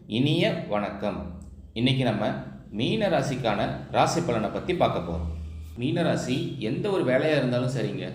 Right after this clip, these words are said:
அதுல நிதானமா செயல்பட்டு நினைச்சதை சாதிக்கக்கூடியவங்க. குறிப்பா இவங்களுக்கு அறிவாற்றல் அதிகமா இருக்கும். அதை வந்து பெருசா வெளியே காட்டிக்க மாட்டாங்க. மத்தவங்கள பேச விட்டு அவங்க மனசுல என்ன இருக்குதுன்னு தெரிஞ்சுக்கிறதுல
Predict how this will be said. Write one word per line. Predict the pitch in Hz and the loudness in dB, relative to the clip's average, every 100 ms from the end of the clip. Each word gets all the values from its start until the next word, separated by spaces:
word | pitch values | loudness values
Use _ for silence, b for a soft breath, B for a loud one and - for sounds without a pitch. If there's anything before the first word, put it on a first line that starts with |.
| - - - | -10 -14 -8
அதுல | 104 110 | -4 -2
நிதானமா | 107 113 156 190 98 | 0 2 4 2 0
செயல்பட்டு | - 139 113 101 - 110 131 - | -2 0 -2 -2 -2 -2 -2 -2
நினைச்சதை | 107 - - 151 185 | 0 0 0 0 2
சாதிக்கக்கூடியவங்க. | 127 127 131 123 101 95 90 85 82 - | 2 2 2 0 -2 -2 -4 -6 -8 -4
குறிப்பா | 143 - - 123 151 - 113 | -2 0 2 2 2 -2 -2
இவங்களுக்கு | 123 117 107 | 2 2 4
அறிவாற்றல் | 104 196 196 151 135 - - | 4 4 4 2 2 0 0
அதிகமா | 117 165 202 190 135 | 0 2 4 4 4
இருக்கும். | 101 - - - - | 2 -2 -6 -8 -4
அதை | 113 143 | 0 2
வந்து | 151 147 214 151 | 2 2 0 2
பெருசா | 165 - 202 | 2 4 2
வெளியே | 147 196 | 4 4
காட்டிக்க | - 127 123 113 | 4 2 2 -2
மாட்டாங்க. | 101 98 92 87 85 - - | -2 -4 -4 -4 -6 -8 -4
மத்தவங்கள | 110 - 202 202 151 135 | -4 0 2 4 4 4
பேச | 180 214 208 | 2 2 0
விட்டு | 123 - 127 - - | 0 2 2 0 -2
அவங்க | 113 123 117 143 | 0 2 2 2
மனசுல | 208 220 | 0 0
என்ன | 143 160 220 | 2 2 4
இருக்குதுன்னு | 175 165 147 175 190 | 4 2 2 2 2
தெரிஞ்சுக்கிறதுல | 143 165 147 123 101 | 2 2 2 0 0